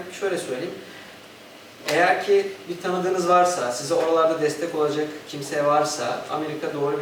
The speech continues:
bir tercih olabilir. Ama tek başınıza "Ben gidiyorum, okul kazandım." diye gitmek, e, bence çok büyük bir risk Amerika için. E, çünkü burs imkanları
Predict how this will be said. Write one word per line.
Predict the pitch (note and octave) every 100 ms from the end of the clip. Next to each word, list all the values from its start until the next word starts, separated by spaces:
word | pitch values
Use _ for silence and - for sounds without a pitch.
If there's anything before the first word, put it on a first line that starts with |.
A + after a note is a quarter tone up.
| D3+
bir |
tercih | C#3+ C3+ C3+ C3+ C#3+
olabilir. | C3 B2 A2+ - C#3+
Ama | C#3+ C#3
tek | D#3+ D#3+
başınıza | E3 - C#3 C3 B2+
"Ben | C#3 C3+ A#2+ C3+
gidiyorum, | C3+ D3 C3+ C3 C3+
okul | C3+ D3+ D3+
kazandım." | C#3+ C3 B2+ B2 B2+ - - - -
diye | B2+
gitmek, | B2 - E3 G3 - - -
e, | C3+ C#3 C#3+
bence | D3+ D#3 E3
çok | F3 E3 D#3
büyük | D3+ D#3
bir | E3+
risk | D3 C#3+ - B2+
Amerika | B2+ B2 B2
için. | A#2 - F3 - - - - -
E, | C3+ C3 C3 C3 C3 C3 B2+ -
çünkü | E3+ E3+ G3 F#3 F#3 - - - - D3+
burs | F3+ - G3
imkanları | F3+ F#3+ F3 F3 F3 F#3+